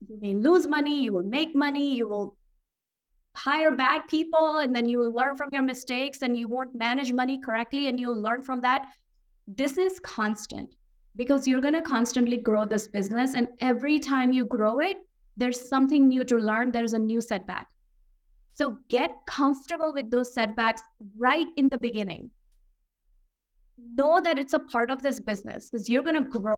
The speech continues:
this, right? So I love that you mentioned that, Effie, 'cause, like, somebody who's starting out, they look at you and they're like, "She got one deal, but she got three deals in the first month in the program," right?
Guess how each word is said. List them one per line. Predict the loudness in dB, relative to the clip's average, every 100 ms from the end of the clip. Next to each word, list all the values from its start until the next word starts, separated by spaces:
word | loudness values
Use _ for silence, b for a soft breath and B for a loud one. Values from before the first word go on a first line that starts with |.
| -2
this, | -8 -8 -8
right? | -4 0 0
So | 0 0 2 0 B B _ _
I | 2
love | 4 4 2 0 0
that | 0 -2 -8 -14
you | -6 -6
mentioned | -2 -2 2 0
that, | 2
Effie, | 0 -2 -2
'cause, | 0
like, | -2 -4 -12 _
somebody | -6 -2 0 2
who's | 2 0
starting | -2 -2 0
out, | 0 0 -4 -8
they | -4 -4
look | -4 -4
at | -6
you | -6
and | -4
they're | -2
like, | -4 -6 -12 _ _
"She | -18 -6 -2
got | 0 0 0
one | -2 0 0
deal, | -2 -4 -2 -4 -8 -6
but | -2 -2 -2
she | -2
got | -2 -2 -8
three | 0 4 6
deals | 4 0 -2 -6 _ _ _ 0
in | 4
the | 4
first | 4 2 0 0
month | 4 4 2 -4 _ _ -6
in | -4
the | -4
program," | -4 -4 -4 -6 -8 -16 _ _ _ _
right? | -2 0 -2